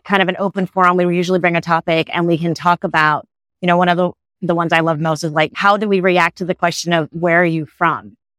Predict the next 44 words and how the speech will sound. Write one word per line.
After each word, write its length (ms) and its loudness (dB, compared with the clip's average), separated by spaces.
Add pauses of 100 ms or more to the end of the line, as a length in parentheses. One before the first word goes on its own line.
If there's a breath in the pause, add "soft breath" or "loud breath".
You 80 -2
know, 140 2
I 180 0
think 240 -2
anybody 540 0
who 240 -4
doesn't 400 -2
look 340 -2 (100)
Caucasian 760 -2 (380)
gets 400 -2
that 180 0
question 480 -2
at 140 -6
some 160 -2
point, 320 -4
you 100 0
know, 180 0
and, 220 -6
and 100 -2
then 200 0
how 260 0
we 160 2
all 200 2
react 400 0
to 100 -6
that 160 2
is 120 -4
different 480 -6 (320)
or 180 4
similar. 540 0
And 180 2
to 80 -2
be 160 0
able 240 2
to 160 0
find 560 0
that 200 0
common 400 -2
ground 460 2
with 120 -2
somebody 500 2
else 380 0
within 380 -2
Nemours 560 0